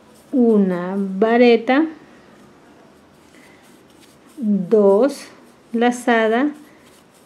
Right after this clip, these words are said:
tres, lazada, cuatro, cuatro varetas y ahí tengo un pétalo más. Ahora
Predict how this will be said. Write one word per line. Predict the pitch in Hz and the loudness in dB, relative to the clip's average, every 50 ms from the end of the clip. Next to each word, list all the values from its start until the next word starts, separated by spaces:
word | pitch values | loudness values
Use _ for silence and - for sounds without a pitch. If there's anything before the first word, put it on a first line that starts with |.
| _ _ _ | _ _ _
tres, | - 226 208 202 196 196 208 240 277 294 294 - - - - - - _ - - | -4 0 2 4 4 4 4 2 0 -2 -4 -8 -18 -20 -20 -20 -20 _ -16 -10
lazada, | 233 220 226 247 247 247 - 262 240 226 220 214 226 226 233 226 226 - - | -6 -2 0 0 -2 -2 -2 0 0 0 2 0 0 0 -2 -4 -8 -12 -8
cuatro, | - 226 208 190 185 180 180 180 - - 214 226 254 285 269 - - - - _ _ _ _ _ _ - - - - - - - - _ _ _ _ _ _ _ _ _ _ _ - | -2 0 2 2 2 0 -2 -4 -4 -2 -2 0 0 -2 -4 -6 -16 -20 -20 _ _ _ _ _ _ -20 -20 -20 -20 -20 -20 -20 -20 _ _ _ _ _ _ _ _ _ _ _ -6
cuatro | - 240 233 220 214 214 214 214 240 247 269 320 349 - - - - _ _ _ _ _ _ _ _ _ _ _ _ _ _ - - - - - - - - - _ _ _ _ _ _ _ | 0 0 2 2 2 0 -2 -2 -2 -2 -2 -2 -4 -8 -14 -20 -20 _ _ _ _ _ _ _ _ _ _ _ _ _ _ -20 -20 -20 -20 -20 -20 -20 -20 -20 _ _ _ _ _ _ _
varetas | - 247 240 240 233 233 233 240 240 247 285 285 285 - | 0 2 4 4 4 4 4 2 2 0 -2 -4 -2 0
y | 247 233 | 2 4
ahí | 220 220 240 247 | 4 4 4 2
tengo | - 254 240 240 240 247 277 294 339 - - - _ - | 2 2 2 2 2 2 0 -2 -4 -8 -18 -14 _ 0
un | 269 247 240 240 | 2 2 2 2
pétalo | 254 240 208 208 220 208 196 185 175 | 2 0 0 2 2 2 2 2 2
más. | 175 165 170 165 - - - - - - - _ _ _ _ _ _ _ - | -2 -6 -14 -16 -18 -20 -20 -20 -20 -20 -20 _ _ _ _ _ _ _ -14
Ahora | 226 214 208 220 226 233 247 262 285 320 | -8 -4 -2 0 2 2 2 2 0 -2